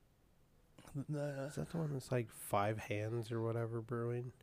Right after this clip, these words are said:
Speaker 1: Four Hands?
Speaker 2: Yeah, Four Hands.
Speaker 1: Uh, maybe.
Speaker 2: Is
Speaker 1: I
Speaker 2: that
Speaker 1: don't
Speaker 2: the
Speaker 1: think so.
Speaker 2: Raytown one? One of them's from Raytown. Anyways,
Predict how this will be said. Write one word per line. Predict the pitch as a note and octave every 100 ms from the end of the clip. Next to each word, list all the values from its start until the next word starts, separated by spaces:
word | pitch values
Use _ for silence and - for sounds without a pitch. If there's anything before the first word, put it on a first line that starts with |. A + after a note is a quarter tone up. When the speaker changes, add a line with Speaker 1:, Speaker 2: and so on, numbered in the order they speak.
| -
Speaker 1:
Four | - A2 A#2+
Hands? | C3 C#3 C#3 - - - - - - - -
Speaker 2:
Yeah, | C3 A2
Four | - A2+ A2
Hands. | G#2 G#2+ A2+ - - - - - - - - - -
Speaker 1:
Uh, | D#3
maybe. | D3 B2+ D#3 C3 -
Speaker 2:
Is | B2+
Speaker 1:
I | B2+
Speaker 2:
that |
Speaker 1:
don't | C3+
Speaker 2:
the | C#3
Speaker 1:
think | C#3+
so. | C#3+ A#2
Speaker 2:
Raytown | D3 D3
one? | D3 -
One | C3 E3
of | A#3
them's | G#3+ C3+ -
from | C#3 B2
Raytown. | A#2+ B2 A2 - A2+
Anyways, | D3+ B2+ G#2 G2+